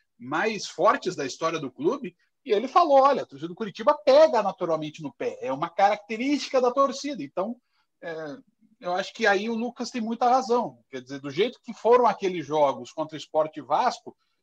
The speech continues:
é, pra quem olha o Curitiba já há um certo tempo,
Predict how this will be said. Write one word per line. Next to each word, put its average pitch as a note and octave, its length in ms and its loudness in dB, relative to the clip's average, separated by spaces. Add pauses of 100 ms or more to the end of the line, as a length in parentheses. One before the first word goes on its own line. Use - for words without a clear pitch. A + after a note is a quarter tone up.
(140)
é, C3 120 -8
pra D#3+ 200 -2
quem A#3+ 280 -6
olha G3+ 520 4 (140)
o C#3+ 80 -20
Curitiba D3+ 800 -4
já D#3 220 0
há D#3 100 2
um C3+ 60 -8
certo C3+ 340 -8 (160)
tempo, A#3+ 440 -6